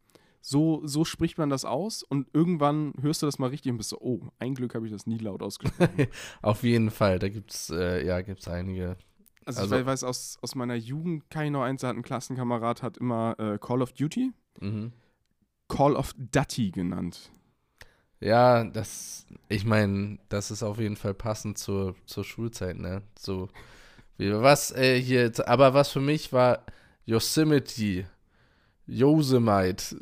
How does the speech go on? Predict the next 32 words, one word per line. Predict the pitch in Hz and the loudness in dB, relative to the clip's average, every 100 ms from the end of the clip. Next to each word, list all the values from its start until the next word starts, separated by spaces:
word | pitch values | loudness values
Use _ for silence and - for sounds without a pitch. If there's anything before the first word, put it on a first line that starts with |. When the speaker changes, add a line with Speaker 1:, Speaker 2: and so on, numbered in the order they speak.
| - | 0
Speaker 2:
<laughs> | 139 190 165 175 190 156 185 - 208 - 190 160 - - 135 | 6 10 12 12 12 12 8 4 0 2 6 6 4 -10 -4
Ich | - | 6
hab's | 139 - | 6 8
halt | 135 127 | 6 6
immer | 131 120 | 4 2
bei | - 113 101 | 4 6 8
Autobahnrase | 117 131 120 107 104 101 107 107 | 8 6 2 2 2 2 2 2
auch | 101 - | 0 0
gesehen, | 107 101 107 107 | -2 0 2 2
so, | 110 104 - - - - | 2 0 -2 -8 -14 -6
also, | 101 101 101 82 | -4 -2 -2 0
ja, | 107 104 | -2 0
wie | |
soll | 104 113 123 | 2 4 4
man | 120 | 4
das | 113 - | 2 0
denn | 107 | 0
bitte | 110 110 - | 0 0 2
aussprechen? | 117 - - 101 101 | 2 0 -4 -4 -2
Weil | 90 92 | -2 2
das | 110 - | 0 2
war | 120 | 0
wirklich | 113 117 113 - | 0 -2 -6 -6
so | 104 | -6
komplett, | - 107 104 117 107 - - - - - - - - | -4 -4 -2 -2 -2 -6 -16 -20 -20 -18 -18 -8 2
äh, | 104 85 92 - | 4 4 2 0
Speaker 1:
Stimmt. | 117 101 - - | -4 -4 -8 -10
Speaker 2:
war | 104 104 | 0 0
so, | 104 110 - | 2 -2 -4
„What? | 101 95 151 - - - | -4 -2 -2 -4 -8 -6
Alter, | 127 123 117 | -2 2 2
so, | 107 143 | 4 0